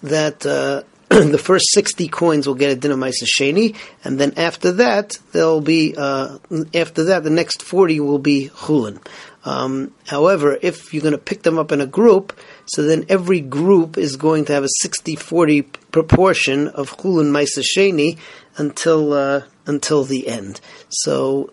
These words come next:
that's how we learn over here. Mulin mais Chulin, umais Meiser Sheni shnespazru. Money of Chulin and mon-, money of Meiser Sheni, which gets spa-, scattered on the ground. Mashaliket liket lemeiser Sheni. The first th-, things that you, uh,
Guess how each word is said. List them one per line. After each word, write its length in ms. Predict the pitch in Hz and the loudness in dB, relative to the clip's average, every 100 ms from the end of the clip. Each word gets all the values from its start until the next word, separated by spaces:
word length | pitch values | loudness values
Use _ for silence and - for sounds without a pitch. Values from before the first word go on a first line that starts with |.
| _ | _
that's 240 | 156 156 - - - | -6 -4 -4 -6 -4
how 160 | 147 | 0
we 120 | 143 143 | 0 0
learn 280 | 147 147 | 0 0
over 200 | 131 120 | -2 -4
here. 400 | 123 143 208 208 208 - - - | -2 4 4 2 -4 -16 -10 -4
Mulin 520 | 170 202 196 196 - | 2 4 6 4 0
mais 560 | 185 185 180 196 190 | -4 0 2 2 0
Chulin, 500 | - 180 190 208 233 - | 2 4 4 4 2 -2
umais 440 | 156 156 165 160 - | -2 0 0 0 0
Meiser 320 | 151 147 127 | 0 0 0
Sheni 300 | - 160 170 | 0 0 -2
shnespazru. 720 | 139 123 - 123 113 107 160 | -4 -6 -8 -8 -8 -4 -2
Money 320 | 151 170 190 131 | 0 0 2 0
of 100 | - | -2
Chulin 380 | 180 190 165 | -2 0 0
and 100 | 120 | 0
mon-, 320 | 139 160 156 151 | -2 0 -2 -2
money 360 | 151 175 156 | -2 0 0
of 100 | 139 | -2
Meiser 320 | 131 135 - 139 | -4 -6 -8 -4
Sheni, 400 | 180 196 170 - - - | 0 0 -2 -6 -20 -8
which 220 | 160 156 - | -4 -2 0
gets 260 | 147 - | 0 0
spa-, 260 | - 170 - | 0 0 0
scattered 420 | - 165 160 135 | -2 0 2 0
on 120 | 117 | -4
the 80 | 117 | -2
ground. 320 | 139 180 190 | 0 0 0
Mashaliket 640 | 151 135 147 160 208 175 160 | -2 0 0 0 0 -2 -2
liket 280 | 160 143 | -4 -4
lemeiser 380 | 135 123 127 - | -6 -6 -6 -4
Sheni. 340 | - 156 185 175 | -2 -2 0 -2
The 100 | 127 | -2
first 360 | - 196 - | 0 0 0
th-, 200 | 147 - | -4 -6
things 360 | _ - 170 156 | _ -4 -4 -4
that 100 | 139 | -6
you, 300 | 123 123 120 | -6 -6 -8
uh, 280 | - 123 | -8 -8